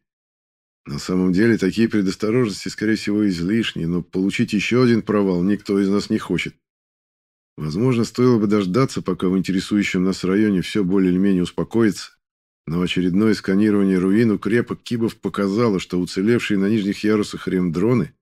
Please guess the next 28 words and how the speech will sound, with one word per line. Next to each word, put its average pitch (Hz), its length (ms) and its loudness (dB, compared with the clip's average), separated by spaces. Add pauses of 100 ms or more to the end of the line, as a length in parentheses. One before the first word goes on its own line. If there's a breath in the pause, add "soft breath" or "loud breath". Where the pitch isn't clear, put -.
уже 87 220 -2
почти 104 380 -2
закончили 101 580 0
расчистку 87 500 -2
проходов 90 520 -2
на 87 80 -2
поверхность 92 480 0
для 82 80 -4
шагающих 92 560 0
танков. - 440 -4 (840)
Давать 87 440 0
им 113 120 2
выбраться 110 400 2
из 107 80 2
подземелья 104 580 2
раньше 107 260 0
времени 101 320 2
точно 104 340 -2
не 101 100 0
следует, 95 520 -2 (380)
так 87 160 -8
что - 160 -6
нам 113 240 2
пришлось 107 460 -2
сдвинуть 98 460 0
сроки 90 280 -2
начала 85 400 0
операции. 85 540 -4